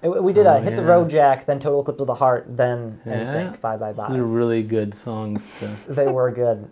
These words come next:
Speaker 1: It was,
Speaker 2: Yeah.
Speaker 1: we did a whole, like, dance routine to it too, and, and then the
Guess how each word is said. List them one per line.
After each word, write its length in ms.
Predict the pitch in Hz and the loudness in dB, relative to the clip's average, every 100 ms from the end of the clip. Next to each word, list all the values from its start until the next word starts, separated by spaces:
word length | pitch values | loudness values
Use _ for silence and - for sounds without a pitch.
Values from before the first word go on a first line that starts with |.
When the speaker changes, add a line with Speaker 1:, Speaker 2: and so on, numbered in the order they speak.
| - | -4
Speaker 1:
It 100 | 131 | -2
was, 160 | 127 117 | -2 -4
Speaker 2:
Yeah. 60 | |
Speaker 1:
we 60 | 143 | -2
did 100 | 147 | 2
a 80 | 143 | 4
whole, 160 | 147 | 6
like, 200 | 139 123 | 6 4
dance 280 | 123 127 127 | 2 -4 -4
routine 400 | 127 123 123 117 | -8 -8 -8 -8
to 160 | 120 120 | -4 -4
it 160 | 113 | -4
too, 280 | - 123 117 | -4 -2 -2
and, 180 | 110 104 | -2 -6
and 100 | 113 | -8
then 100 | 110 | -6
the 160 | 107 | -6